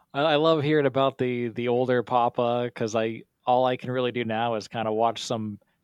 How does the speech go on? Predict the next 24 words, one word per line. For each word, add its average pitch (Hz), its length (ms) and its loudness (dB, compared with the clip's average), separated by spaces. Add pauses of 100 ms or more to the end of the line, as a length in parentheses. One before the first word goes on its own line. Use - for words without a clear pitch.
past 120 300 -2
streams 123 480 -6
of 104 160 -4
it 107 240 -10 (520)
and, 107 360 -8
uh, 104 180 -4
and, 107 140 -8
like, 104 220 -12
look 117 220 -2
up 123 180 -4
results, 107 560 -4
but 110 180 -12
there's 120 140 -6
still 202 220 -2
so 180 220 0
much 139 320 -2
of 113 140 0
it 98 240 -6
that 101 260 -6
are 113 120 -4
not 123 240 -4
a 117 80 -2
part 123 360 -4
of 107 300 -10